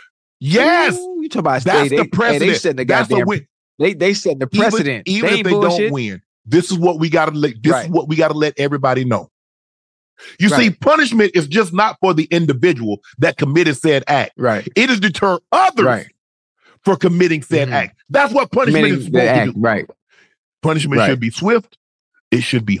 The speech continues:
Speaker 1: harsh.
Speaker 2: Mm.
Speaker 1: When we deduce the fact,
Speaker 2: You know what?
Speaker 1: when we get down to it,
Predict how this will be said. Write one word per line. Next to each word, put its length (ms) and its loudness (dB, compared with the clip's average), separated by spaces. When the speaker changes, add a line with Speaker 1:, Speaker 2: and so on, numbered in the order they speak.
Speaker 1:
harsh. 520 -6
Speaker 2:
Mm. 680 2
Speaker 1:
When 240 4
we 160 4
deduce 380 2
the 100 0
fact, 320 0
Speaker 2:
You 60 4
know 120 2
what? 100 4
Speaker 1:
when 120 2
we 160 2
get 240 0
down 300 2
to 200 2
it, 100 -8